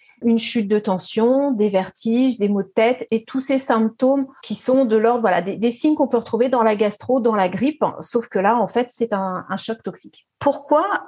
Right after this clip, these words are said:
Speaker 2: à la suite de cette maladie, vous avez été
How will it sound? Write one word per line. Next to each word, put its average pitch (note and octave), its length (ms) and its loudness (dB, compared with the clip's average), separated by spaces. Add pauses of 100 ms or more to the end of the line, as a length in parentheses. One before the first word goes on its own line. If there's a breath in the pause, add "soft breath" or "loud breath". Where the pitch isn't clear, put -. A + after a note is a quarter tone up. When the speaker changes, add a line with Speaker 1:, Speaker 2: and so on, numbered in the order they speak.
Speaker 2:
à G3+ 100 2
la F#3+ 100 2
suite B3 300 -4
de G#3 140 2
cette F3 260 -2
maladie, G3 840 0 (480 loud breath)
vous C4 340 0
avez G#3 240 2
été G#3+ 260 0